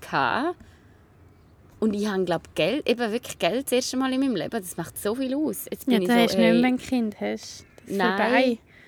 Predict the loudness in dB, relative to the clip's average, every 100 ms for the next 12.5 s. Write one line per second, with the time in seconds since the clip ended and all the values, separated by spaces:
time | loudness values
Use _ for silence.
0 | -16 -10 -6 -2 -2 -2 -4 -2 -2 -2
1 | -4 -6 -16 -8 -8 -6 -4 -2 -2 -4
2 | -10 -6 -6 -4 -8 -2 0 0 0 -4
3 | -6 -10 -8 -8 -6 -4 -4 -6 -10 -20
4 | _ -20 _ -20 -20 -16 -4 0 2 2
5 | -2 -8 -10 -14 _ _ _ -8 -2 0
6 | 2 4 6 4 2 2 2 2 -4 -12
7 | -16 -18 -2 4 4 4 2 0 -2 -4
8 | -4 -4 -4 -6 -4 -4 -6 -8 -4 -2
9 | -2 -2 -2 -4 -4 -8 -4 -4 -4 -6
10 | -10 -12 -14 -12 -8 -6 -4 -4 -2 0
11 | 4 4 4 4 2 0 0 0 0 -2
12 | -2 0 2 2 0